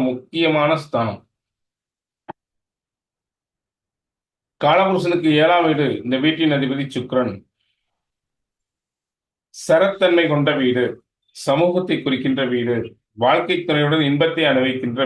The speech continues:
வீடு, சமூகத்துடன் இன்ப துன்பத்தை அனுபவிக்கின்ற வீடு, பஞ்சபூத தத்துவத்தில் காற்று தத்துவ வீடு, மாதத்தில் ஐப்பசி மாசத்தை குறிக்கின்ற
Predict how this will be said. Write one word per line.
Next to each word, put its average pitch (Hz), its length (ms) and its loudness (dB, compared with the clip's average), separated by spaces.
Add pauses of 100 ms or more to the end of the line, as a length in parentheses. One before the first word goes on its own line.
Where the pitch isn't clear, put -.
வீடு, 110 220 -4 (1400)
சமூகத்துடன் 180 680 2
இன்ப 185 220 2
துன்பத்தை 165 420 0
அனுபவிக்கின்ற 147 460 0 (100)
வீடு, 127 220 2 (1400)
பஞ்சபூத 185 400 2 (180)
தத்துவத்தில் 156 600 0
காற்று 143 280 0 (100)
தத்துவ 127 420 -2
வீடு, 113 220 0 (2500)
மாதத்தில் 156 480 2 (140)
ஐப்பசி 147 380 -2
மாசத்தை 127 460 -2
குறிக்கின்ற 120 400 -4